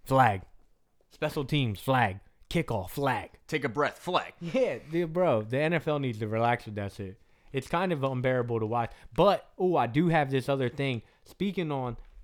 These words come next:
Speaker 1: that, the N F L ratings are actually,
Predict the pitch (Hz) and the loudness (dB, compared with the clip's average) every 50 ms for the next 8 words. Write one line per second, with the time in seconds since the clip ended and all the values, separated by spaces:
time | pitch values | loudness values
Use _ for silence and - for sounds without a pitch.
0 | - - - - 113 107 110 120 120 113 113 113 - - - _ _ _ _ _ | -18 -18 -18 -14 -12 -6 -2 0 0 0 0 -2 -4 -10 -20 _ _ _ _ _
1 | _ 123 131 139 - - 170 214 240 220 180 - 190 180 165 143 131 139 147 151 | _ -2 0 0 0 -2 -2 0 0 -2 0 2 4 4 4 4 4 4 2 2
2 | 143 135 127 120 113 127 135 143 135 - 135 147 156 156 - - - 120 113 110 | 2 2 0 0 2 2 2 2 2 0 0 0 -2 -2 -2 -6 -8 -6 -4 -4
3 | 107 104 104 107 110 | -4 -4 -4 -6 -8